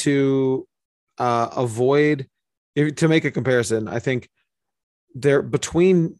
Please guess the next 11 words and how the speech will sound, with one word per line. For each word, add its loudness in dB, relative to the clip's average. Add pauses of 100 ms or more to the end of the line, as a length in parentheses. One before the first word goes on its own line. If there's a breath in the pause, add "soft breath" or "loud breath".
Marvel 0
and -4 (260)
D -4
C. -6 (320)
So -4
they 0
have 2
a 0
bunch 2
of 0
success -2